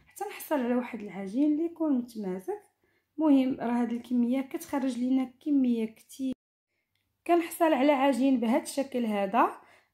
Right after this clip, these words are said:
آه، نقص واحد الكميه صغيره بغيت ن-، نضيف ليها الكاكاو. آه، المهم غنبدا نضيف بشويه بشويه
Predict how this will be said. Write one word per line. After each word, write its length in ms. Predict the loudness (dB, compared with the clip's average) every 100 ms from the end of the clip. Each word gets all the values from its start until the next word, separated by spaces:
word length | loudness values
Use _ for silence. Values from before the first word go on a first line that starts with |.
| 0
آه، 220 | 2 2
نقص 420 | 0 -2 -4 -2
واحد 260 | 0 0 0
الكميه 600 | -2 2 4 6 4 0
صغيره 640 | -2 -2 0 4 4 2
بغيت 280 | -2 -4 -2
ن-، 340 | 0 0 0 0
نضيف 360 | 0 -2 -2
ليها 540 | -6 -4 -2 -2 0 -2
الكاكاو. 760 | -6 -10 -10 -2 0 0 -2 _ _ _ _ _ _ _ _ _ -4
آه، 160 | 0 2
المهم 540 | 6 6 6 6 4 0
غنبدا 560 | -4 0 2 2 2
نضيف 480 | 0 -2 -4 -6 -10
بشويه 600 | -12 -12 -12 -6 -2 -2
بشويه 640 | -4 -10 -6 -2 -2 -2